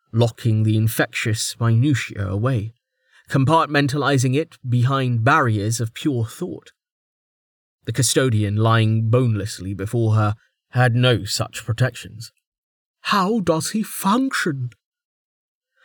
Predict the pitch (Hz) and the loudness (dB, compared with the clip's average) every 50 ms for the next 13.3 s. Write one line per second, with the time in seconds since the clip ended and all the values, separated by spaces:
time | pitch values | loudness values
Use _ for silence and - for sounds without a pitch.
0 | - - - 156 160 170 165 160 196 202 190 165 113 113 - - 139 120 123 127 | -16 -2 0 0 2 2 2 4 4 2 2 2 2 0 0 2 2 4 4 2
1 | 117 - - 156 147 139 123 107 113 113 117 113 - 165 165 143 110 104 101 104 | 2 0 0 2 2 2 2 2 2 2 2 2 2 0 0 0 0 -2 -2 -6
2 | - _ _ _ _ _ _ _ _ _ _ _ _ _ _ _ - - - 147 | -8 _ _ _ _ _ _ _ _ _ _ _ _ _ _ _ -10 -2 0 0
3 | 127 - 208 220 240 220 156 147 - - 170 147 135 120 - - - _ _ - | 2 2 0 -2 0 -2 -2 0 0 0 0 0 0 -2 -4 -12 -20 _ _ -2
4 | 143 131 - - 139 123 120 117 120 - - _ - 117 110 - - - 127 123 | 0 0 2 2 0 0 2 0 -2 -2 -2 _ -2 -2 -2 -2 -2 0 2 2
5 | 117 - - 175 180 175 135 - - - 120 _ _ _ _ _ _ _ _ _ | 2 0 -2 -4 -6 -6 -8 -8 -10 -14 -20 _ _ _ _ _ _ _ _ _
6 | _ _ _ _ _ _ _ - 110 120 127 143 139 - 117 - 135 123 117 - | _ _ _ _ _ _ _ 0 2 2 4 2 0 0 0 0 0 0 0 -2
7 | - - 113 101 101 104 - - 110 - - 156 151 147 - - - - - _ | -4 -4 -2 -2 -2 -2 -2 -2 -2 -2 0 -2 -4 -4 -8 -10 -14 -16 -18 _
8 | _ _ _ _ _ _ _ _ _ _ _ _ _ _ _ _ - 104 104 104 | _ _ _ _ _ _ _ _ _ _ _ _ _ _ _ _ -4 -2 0 0
9 | 101 110 - 120 113 - - 180 156 - - 113 - - 95 95 90 95 - - | 0 0 2 2 2 2 2 2 0 0 0 -2 -2 -2 -4 -4 -4 -6 -8 -6
10 | - 104 107 104 104 90 139 165 - _ _ _ - - - - 160 160 190 185 | -4 -2 -2 -2 -2 -4 -6 -8 -10 _ _ _ -20 -20 -8 -2 0 0 2 2
11 | 202 202 185 185 - - - - - - - 175 214 262 285 233 - - 143 107 | 0 0 -2 -4 -6 -4 -4 -2 0 2 2 2 2 0 -2 -4 0 0 0 0
12 | 101 98 110 107 107 127 - _ - - 107 104 104 107 110 107 117 120 107 104 | 2 2 2 2 2 0 -2 _ -4 -2 0 0 0 0 0 0 2 2 2 2
13 | 104 104 101 92 98 - | 0 0 -2 -2 -4 -8